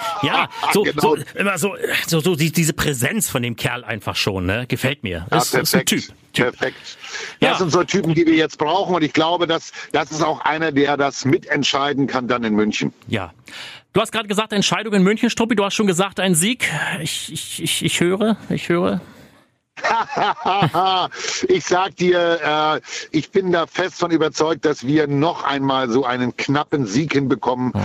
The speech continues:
Speaker 1: auswärts. Und ich hoffe auf ein null zu eins für den F C Hansa Rostock in
Speaker 2: Mhm.
Speaker 1: München.
Speaker 2: Oh, ohne Gegentor? Hm.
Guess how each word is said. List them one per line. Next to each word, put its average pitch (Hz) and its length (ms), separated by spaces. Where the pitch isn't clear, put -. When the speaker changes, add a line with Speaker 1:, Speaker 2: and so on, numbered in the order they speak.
Speaker 1:
auswärts. 127 840
Und 139 260
ich - 240
hoffe 147 300
auf 139 200
ein 127 180
null 135 220
zu 131 200
eins 113 440
für 135 300
den 123 100
F 117 180
C 117 140
Hansa 107 240
Rostock 98 480
in 92 180
Speaker 2:
Mhm. 87 60
Speaker 1:
München. 76 380
Speaker 2:
Oh, 113 260
ohne 127 260
Gegentor? 151 580
Hm. 127 300